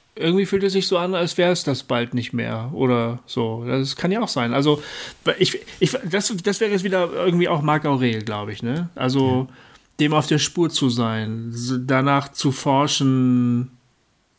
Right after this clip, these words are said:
Speaker 1: Das, das, weil, wie er das formuliert, finde ich ja auch super unsympathisch, muss ich sagen. Das klingt irgendwie so, „Scheiß auf die anderen Leute, kümmere dich um dich selber.“ Das ist so
Speaker 2: Ja.
Speaker 1: irgendwie zu,
Speaker 2: Ja.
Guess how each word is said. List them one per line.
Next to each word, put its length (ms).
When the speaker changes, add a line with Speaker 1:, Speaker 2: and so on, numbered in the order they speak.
Speaker 1:
Das, 360
das, 340
weil, 240
wie 120
er 100
das 160
formuliert, 320
finde 180
ich 80
ja 140
auch 120
super 280
unsympathisch, 580
muss 160
ich 80
sagen. 240
Das 160
klingt 240
irgendwie 240
so, 160
„Scheiß 300
auf 100
die 80
anderen 300
Leute, 320
kümmere 220
dich 120
um 80
dich 140
selber.“ 340
Das 200
ist 120
so 80
Speaker 2:
Ja. 60
Speaker 1:
irgendwie 260
zu, 160
Speaker 2:
Ja. 120